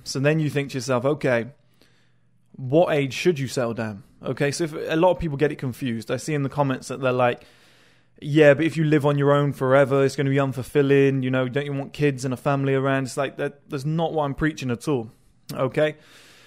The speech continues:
What I'm preaching is there was a football coach, there still is, called Pep Guardiola. He, I once read his book. He said to the Barcelona squad once,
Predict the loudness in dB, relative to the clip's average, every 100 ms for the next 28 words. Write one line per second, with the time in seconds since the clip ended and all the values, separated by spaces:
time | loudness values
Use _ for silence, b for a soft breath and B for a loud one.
0 | B B 2 4 4 0 0 -2 -2 -4
1 | -4 -4 -10 -8 -2 -2 0 -2 0 0
2 | -2 0 -2 2 0 0 -6 0 2 4
3 | 0 -2 -4 -2 -2 2 2 4 2 0
4 | -6 -14 _ _ _ _ _ _ -12 -2
5 | 0 0 0 0 0 0 -2 0 0 0
6 | 0 2 2 0 -8 -4 -4 -4 -2 0
7 | 0 -2 -2 -2 -2 -2 0 -2 -2 -10